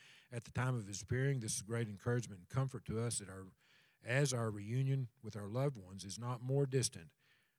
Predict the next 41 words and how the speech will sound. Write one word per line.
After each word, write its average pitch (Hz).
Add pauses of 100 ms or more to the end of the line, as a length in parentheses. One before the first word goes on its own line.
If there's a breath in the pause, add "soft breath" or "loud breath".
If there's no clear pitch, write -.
when 98
Jesus, 98 (160)
than 113
when 107
Jesus 101
comes 95
for 98
his 90
own. 92 (480 soft breath)
You 113
remember 139
John 135
fourteen, 131 (160)
uh, 104
just 113
a -
couple 131
of 107
scriptures -
from 113
John 113
fourteen, 110 (100)
uh, 101 (200)
verse 107
one 117
through 104
four. 117
"Let 107
not 120
your 113
heart 123
be 117
troubled. 143 (420 loud breath)
You 127
believe 131
in 120
God, 127
believe 123
also 123
in 113
me. 151